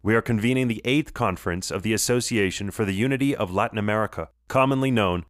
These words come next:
as A U L A, which has a tremendous record of achievement in bringing about harmony and unity in Latin America during the past seven years.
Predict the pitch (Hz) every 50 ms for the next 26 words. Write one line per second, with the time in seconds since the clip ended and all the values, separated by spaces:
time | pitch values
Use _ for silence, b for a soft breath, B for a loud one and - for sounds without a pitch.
0 | _ _ - 107 98 - - 117 120 110 101 107 104 101 98 95 92 80 76 78
1 | - _ _ _ _ _ - 120 - 135 127 113 131 120 - - 135 123 123 135
2 | 151 151 147 151 135 - - 120 123 117 - 127 117 110 110 - - - 117 120
3 | 113 98 90 76 - - _ - 104 104 95 113 120 123 120 120 110 104 107 107
4 | - - - - 123 127 127 127 131 131 131 127 - 110 104 95 95 101 120 127
5 | 120 92 82 78 - - 101 104 101 101 104 107 98 101 95 101 104 113 110 95
6 | - - 82 76 - _ - 110 110 110 101 92 - - 104 95 - - - -
7 | 110 95 92 92 90 95 95 85 73 73 - - -